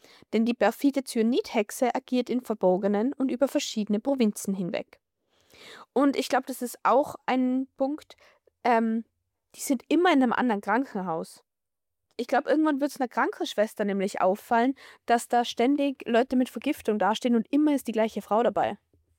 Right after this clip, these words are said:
Und so ein, ein, ein technisches System und Netzwerk, wie es halt jetzt gibt, gibt, gab's halt damals no-, noch nicht. Im Jahr zweitausend setzt Lethan Wan ihre Mordserie ungebremst fort. Geschickt verändert sie ihr Umfeld und sogar ihre Identität, um nicht aufzufallen.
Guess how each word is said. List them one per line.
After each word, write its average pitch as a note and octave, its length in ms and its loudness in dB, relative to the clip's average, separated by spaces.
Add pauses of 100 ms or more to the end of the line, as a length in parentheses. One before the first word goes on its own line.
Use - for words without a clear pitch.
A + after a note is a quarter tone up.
(460)
Und A#3 220 2
so C#4 180 2
ein, B3+ 420 2
ein, A3 360 -2
ein G#3+ 640 -4
technisches B3 560 -2
System A#3 500 0
und A3+ 160 0
Netzwerk, A#3 400 -2
wie A3+ 60 -4
es A3 100 -6
halt G3+ 160 -2
jetzt A#3 300 0
gibt, - 280 -6
gibt, - 140 -6 (220)
gab's G#3+ 260 0
halt F#3+ 180 0
damals F#3+ 360 0
no-, F#3 160 -6 (100)
noch - 160 -4
nicht. G#3 260 -4 (580)
Im C4+ 120 4
Jahr C4+ 220 2
zweitausend C4 580 0
setzt - 300 -4
Lethan A3+ 420 -2
Wan A3 220 2
ihre D#4 240 0
Mordserie A3 640 2
ungebremst G#3+ 640 -2
fort. - 400 -6 (200)
Geschickt - 380 0
verändert C4 380 0
sie - 140 -12
ihr C4 160 0
Umfeld A3 420 0
und C4 100 -4
sogar G#3+ 420 0
ihre B3 200 -2
Identität, G#3+ 800 -4
um G#3 80 -2
nicht - 240 -6
aufzufallen. G#3+ 680 -2